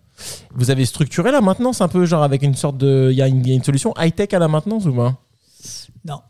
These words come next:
Speaker 1: Non, c'est, c'est, ouais, nous on a une,
Speaker 2: Mais
Speaker 1: on a
Speaker 2: je
Speaker 1: une
Speaker 2: sens
Speaker 1: channel
Speaker 2: qu'il,
Speaker 1: maintenance,
Speaker 2: je
Speaker 1: euh.
Speaker 2: sens qu'il y a la high-tech qui arrive là,
Speaker 1: Ouais.
Speaker 2: avec des Q R codes qui vont être mis sur toutes les machines et tout, je crois.
Speaker 1: Pas mal,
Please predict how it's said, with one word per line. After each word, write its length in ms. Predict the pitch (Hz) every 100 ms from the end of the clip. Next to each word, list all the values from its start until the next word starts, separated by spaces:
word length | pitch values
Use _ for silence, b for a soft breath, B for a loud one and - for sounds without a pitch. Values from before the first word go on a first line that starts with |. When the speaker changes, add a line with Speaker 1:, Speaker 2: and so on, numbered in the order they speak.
| -
Speaker 1:
Non, 220 | 131 120
c'est, 240 | 113 131 110 110
c'est, 220 | - 117
ouais, 200 | 120 120
nous 160 | 117 143
on 100 | 135
a 40 |
une, 120 | 120
Speaker 2:
Mais 60 | 147
Speaker 1:
on 100 | 139
a 40 |
Speaker 2:
je 40 | 127
Speaker 1:
une 40 | 117
Speaker 2:
sens 60 |
Speaker 1:
channel 180 | 135 131
Speaker 2:
qu'il, 80 | 127
Speaker 1:
maintenance, 440 | 120 - 123 120 123
Speaker 2:
je 100 | 117
Speaker 1:
euh. 40 |
Speaker 2:
sens 200 | 113 156
qu'il 160 | 143 147
y 40 |
a 20 |
la 160 | 135 135
high-tech 300 | 139 - 139
qui 140 | - 127
arrive 260 | 131 131
là, 100 | 127
Speaker 1:
Ouais. 240 | 113 120 127
Speaker 2:
avec 160 | 139 135
des 240 | 131 131
Q 160 | 127 -
R 140 | 127 -
codes 220 | 139 131
qui 120 | -
vont 60 | 135
être 120 | 127
mis 100 | 139
sur 160 | 123 151
toutes 200 | - 147
les 80 |
machines 440 | 135 123 - 135 131
et 80 | 127
tout, 200 | 143 135 _
je 100 | - 143
crois. 280 | - 135 _ _ -
Speaker 1:
Pas 100 | 196
mal, 220 | 143 170